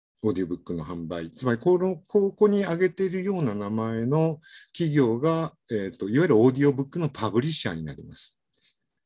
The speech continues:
で、先ほども出たように、えっと、セルフパブリッシングに関しては、オーディオブックはまだ一パーセントにも満たないような形なので、まだこの中に、えっと、そういったものはまだ入ってきていないような状態です。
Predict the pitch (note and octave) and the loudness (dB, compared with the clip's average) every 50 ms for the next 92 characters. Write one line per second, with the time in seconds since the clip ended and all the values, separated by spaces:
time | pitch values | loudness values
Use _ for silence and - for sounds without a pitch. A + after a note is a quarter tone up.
0 | _ _ - E3 D#3 - E3+ D#3+ G3+ G3+ G#3 G#3+ G3+ G3 G3 F#3+ G#3 G#3+ G3+ F#3 | _ _ -6 -2 0 0 0 2 2 4 4 4 4 4 4 4 4 2 4 2
1 | C#3+ A2+ G2+ G2 G#2+ A#2 B2 A#2+ G#2+ F2+ - G#2 G2+ F#2+ F#2+ F2 _ - - - | 2 2 0 0 -2 -2 0 -2 -2 -4 -8 -8 -8 -8 -8 -10 _ -8 -4 -2
2 | - D#3 G3+ G#3 G3+ - G3 F#3+ G#3 G#3 - - D#3+ A#2+ G#2+ F#2+ - C3 B2 A#2 | 0 0 0 0 0 -2 -2 0 0 0 2 2 0 0 -2 -2 -2 -2 -2 -2
3 | A#2 - C3+ C#3 D#3+ D3 B2 A#2+ A#2+ B2+ C3 C3+ C#3+ C#3+ - A#2+ G2+ G2+ G2+ G2 | -2 0 0 2 2 2 2 2 2 0 0 -2 -2 -6 -6 -4 -4 -4 -2 -4
4 | F2 E2 - - - C3 B2 C3+ C#3 A#2+ - F2 E2+ D#2+ D#2 D2+ D#2 D#2+ E2+ - | -4 -6 -6 -8 -8 -6 -4 -4 -4 -4 -4 -6 -8 -8 -8 -8 -8 -10 -10 -8
5 | A2 G#2+ G2+ F2 D#2+ D#2 D#2+ D2+ D2+ D2+ - - - D2+ - - E2 D#2 D2+ D#2+ | -6 -6 -4 -6 -6 -6 -8 -8 -10 -10 -12 -16 -16 -14 -12 -12 -12 -12 -12 -10
6 | - - B2 A2+ G#2 F#2 _ _ - - - - _ - D3 C#3+ B2+ F#2+ - - | -6 -4 -4 -2 -4 -4 _ _ -20 -20 -20 -14 _ -2 0 0 0 0 -2 -2
7 | A#2 A2+ G#2+ A2 A#2 G#2+ G#2 G2+ A2 B2 C3+ C3 C3+ C#3 - F#2 F2 - - - | -2 -2 -2 -2 -2 -4 -4 -2 0 2 2 0 0 -2 -6 -12 -10 -8 -6 -6
8 | - - F2+ F2 F2 E2+ _ - F2 E2+ F2 G#2+ B2+ B2+ G2+ D#2+ - - E2+ D#2+ | -6 -4 -6 -6 -8 -10 _ -14 -12 -10 -8 -6 -4 -4 -4 -6 -8 -12 -14 -12
9 | D2 C#2 - - D#2 - _ - - - - - - D#2 E2 F2 F#2 F#2+ G#2 A#2 | -12 -14 -14 -14 -14 -16 _ -20 -20 -20 -16 -12 -12 -12 -10 -12 -12 -10 -8 -6
10 | C#3+ D#3 C3 - E2+ D2 C#2+ - - D#2+ D#2 D#2+ _ - - - - - _ | -4 -4 -4 -4 -6 -10 -12 -14 -16 -18 -18 -18 _ -14 -12 -12 -12 -14 _